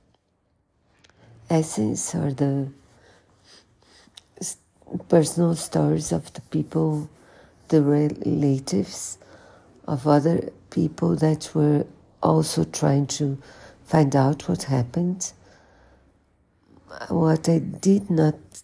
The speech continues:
like at all were the two journalists.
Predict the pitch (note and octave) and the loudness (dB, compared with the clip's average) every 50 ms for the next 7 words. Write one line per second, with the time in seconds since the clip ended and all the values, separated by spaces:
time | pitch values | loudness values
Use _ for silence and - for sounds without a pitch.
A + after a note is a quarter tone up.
0 | _ _ _ _ _ _ _ - - D#3+ D3+ C#3+ C#3+ C#3+ C#3+ - - D3+ D3 D3+ | _ _ _ _ _ _ _ 0 2 4 6 6 4 4 2 -2 -2 0 2 2
1 | D3+ D#3 D#3+ E3 E3+ E3+ F3+ F3+ - - - - - _ _ _ _ _ _ _ | 4 4 4 4 4 2 0 -2 -8 -16 -20 -20 -20 _ _ _ _ _ _ _
2 | _ _ _ _ - - D#3 D#3 D#3 D3+ D3 D3+ D3+ D3+ D3+ C3+ A#2+ D3+ D3 C#3+ | _ _ _ _ -6 -2 2 4 6 6 6 6 6 6 4 6 6 6 6 6
3 | C#3+ C#3+ C#3 - - - - E3 D3+ D3 D3 D3 D3 C3+ - - C#3 C3 A#2+ A#2+ | 6 4 0 -2 -6 -4 0 0 2 2 4 4 2 2 2 2 2 2 2 2
4 | B2 A#2+ A#2+ A#2 - - - - - - - - - - | 0 -2 -4 -6 -10 -12 -12 -12 -12 -12 -12 -12 -12 -14